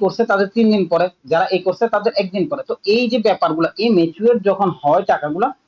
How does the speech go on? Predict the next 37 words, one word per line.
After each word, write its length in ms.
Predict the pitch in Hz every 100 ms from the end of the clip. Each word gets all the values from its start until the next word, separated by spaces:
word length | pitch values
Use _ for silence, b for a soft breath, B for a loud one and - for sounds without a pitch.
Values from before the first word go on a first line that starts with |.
| _
আজকে 260 | 170 170 175
তিনশো 300 | 208 190 214
কোটি 220 | 226 220
ঢুকছে, 280 | 226 - 254 - _ _ _ _ _ -
ম্যাচিওর 360 | 165 190 233 233
হবে, 160 | 233 240
টাকাটা 280 | 196 196
কিন্তু 180 | 220 233 165 175
বের 180 | 208 185
হয়ে 120 | 139
যাবে। 120 | 135
তো 100 | 214 147 131
বের 180 | 185 233
হলে 120 | 254
কোথা 200 | 262 208 -
থেকে 120 | 233
বের 100 | 208
হবে? 80 | 175
মার্কেট 340 | 165 - 226
থেকেই 180 | 240 233
বের 140 | 175 151
হবে। 120 | 139 - _
মার্কেটে 380 | 151 160 165 214
ঢুকতেছে 360 | 202 220 220 208
তাই 160 | 220 208
বাই 180 | 220
হচ্ছে, 220 | 240 254 196
মার্কেট 320 | 165 - 151
থেকে 140 | 190
বের 160 | 175 185
হলে 180 | 226 370 _ _ _ _ -
কি 80 |
হচ্ছে? 220 | 262 262 160 - _ _ _ _ _ _
সেল 300 | _ 170 226
হচ্ছে। 300 | 165 - 143 -
এইখানে 380 | 202 208 240 247 247 - _ _ _ _ _ _ _ _ _ -
এই 140 | 202